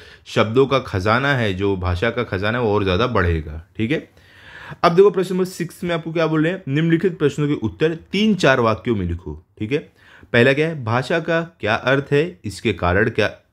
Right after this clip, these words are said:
इसके कारण क्या हुआ है? तो उत्तर क्या है, भाषा का अर्थ है सार्थक शब्दों को व्यवस्थित क्रमबद्ध संयोजन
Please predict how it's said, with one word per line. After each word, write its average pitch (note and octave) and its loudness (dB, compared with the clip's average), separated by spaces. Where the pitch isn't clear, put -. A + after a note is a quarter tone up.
इसके A#2+ -2
कारण A2 0
क्या C3 4
हुआ F2+ 0
है? D2 -12
तो G2+ -6
उत्तर F#2 -2
क्या A#2 -2
है, C#3+ -8
भाषा F#3+ 4
का G3 0
अर्थ E3 0
है F#3 -2
सार्थक F3 -2
शब्दों B2+ -2
को E3 -4
व्यवस्थित C#3+ 0
क्रमबद्ध D3 0
संयोजन C3+ 0